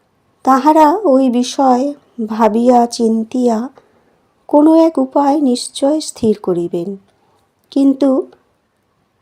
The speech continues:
লোকবল সংগ্রহে তাহাকেই ইতপূর্বে চেষ্টা করিতে হইয়াছে এবং এখনও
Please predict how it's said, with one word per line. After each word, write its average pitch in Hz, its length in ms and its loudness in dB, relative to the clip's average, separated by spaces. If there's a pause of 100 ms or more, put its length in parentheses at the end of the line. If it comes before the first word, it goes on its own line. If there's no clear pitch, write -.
(140)
লোকবল 254 800 2
সংগ্রহে 233 840 0 (440)
তাহাকেই 240 680 -2
ইতপূর্বে 202 680 -2 (160)
চেষ্টা 208 460 -2
করিতে 196 420 -4
হইয়াছে 185 720 -4 (1200)
এবং 254 440 2
এখনও 254 520 0